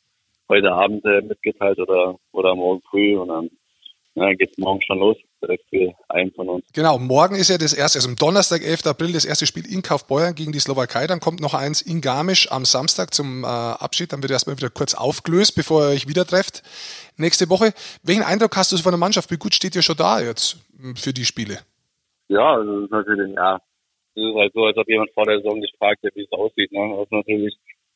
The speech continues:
Speaker 1: man kennt die anderen Mannschaften nicht, aber man muss, denkt, gerade in den ersten Spielen sollte man einfach auf sich achten, ähm, einfach gucken, dass, ähm, ja, man erstmal so wenig, äh,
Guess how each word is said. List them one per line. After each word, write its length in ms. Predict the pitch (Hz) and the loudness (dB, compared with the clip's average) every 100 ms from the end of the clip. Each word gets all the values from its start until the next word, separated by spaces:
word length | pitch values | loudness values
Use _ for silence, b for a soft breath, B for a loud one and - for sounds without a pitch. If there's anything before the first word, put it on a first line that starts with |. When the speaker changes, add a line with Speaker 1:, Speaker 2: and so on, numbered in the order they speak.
| _ | _
Speaker 1:
man 100 | 101 | -2
kennt 200 | 110 107 | 0 2
die 60 | 110 | 4
anderen 260 | 104 123 117 | 4 2 2
Mannschaften 460 | 120 127 131 - 123 | 2 2 0 0 -2
nicht, 140 | 120 | 2
aber 140 | 104 | 4
man 100 | 98 | 4
muss, 180 | 98 101 - | 0 -4 -2
denkt, 220 | 104 101 _ - | 0 0 _ -4
gerade 240 | 92 101 | 0 2
in 60 | 101 | 2
den 80 | 101 | 2
ersten 320 | 98 107 - - | 2 0 -2 -6
Spielen 180 | 104 101 | -2 2
sollte 240 | 95 - | 2 0
man 120 | 98 | 0
einfach 200 | 98 101 | 0 0
auf 160 | 95 - | -2 -2
sich 140 | 101 - | -4 0
achten, 400 | 101 - - 101 | 0 0 -6 -2
ähm, 240 | 95 95 - _ _ _ _ _ _ - - | 0 -2 -8 _ _ _ _ _ _ -20 -2
einfach 260 | 98 98 - | 0 2 2
gucken, 300 | 107 98 101 | 2 2 2
dass, 100 | 92 - | 0 2
ähm, 420 | 90 87 87 85 87 _ | 2 2 -2 -6 -14 _
ja, 280 | - 85 92 - - | -2 0 0 -4 -6
man 140 | 90 | -2
erstmal 460 | 92 - 95 92 92 | 0 0 0 0 0
so 120 | 92 | 0
wenig, 320 | 98 98 95 | 0 2 0
äh, 260 | 92 90 | 0 0